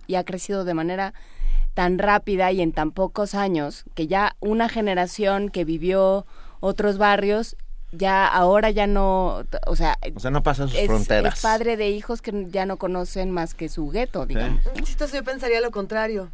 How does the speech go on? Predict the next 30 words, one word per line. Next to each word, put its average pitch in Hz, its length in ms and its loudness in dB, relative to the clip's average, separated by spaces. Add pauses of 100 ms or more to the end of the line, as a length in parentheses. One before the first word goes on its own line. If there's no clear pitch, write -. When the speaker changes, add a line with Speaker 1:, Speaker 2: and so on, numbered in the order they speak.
Speaker 2:
Sí. 190 240 -4
Speaker 3:
Yo 214 120 -4
pensaría 208 440 4
que 208 100 -6
la, 180 160 -4
que 180 180 -8
los 165 280 -4
más 208 260 0
jóvenes 214 480 2
tienen 196 280 -2
una 196 120 -2
movilidad 175 500 -4
distinta 196 540 -4
y 180 60 0
tienen 180 240 4
un 180 120 4
conocimiento 175 520 -2
distinto 180 400 -8
de 175 60 -4
la 165 100 -6
ciudad, 175 280 -4
por 175 140 -8
lo 175 160 -4
mismo 208 220 -4
de 220 80 0
las 185 120 -2
tecnologías, 180 640 -6
tienen 196 220 -6
más 180 160 -8
acceso 185 420 -8